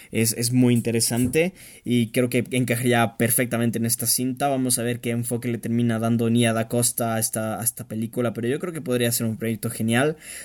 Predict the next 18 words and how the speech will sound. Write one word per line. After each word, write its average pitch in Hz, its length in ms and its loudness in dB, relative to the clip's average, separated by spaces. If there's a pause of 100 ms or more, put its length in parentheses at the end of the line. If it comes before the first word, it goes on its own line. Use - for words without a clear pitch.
(120)
un 156 160 2
proyecto 147 340 2
al 127 120 -2
que 123 160 0
seguramente 139 520 0
le 123 80 0
estaremos 120 560 2
prestando 117 400 -4
mucha 170 280 2
atención 127 540 -2
y 147 120 -8
que 165 120 -2
se 190 120 0
estrenaría 135 580 0
en 117 140 0
dos 110 260 -2
mil 113 240 2
veinte. 98 520 -12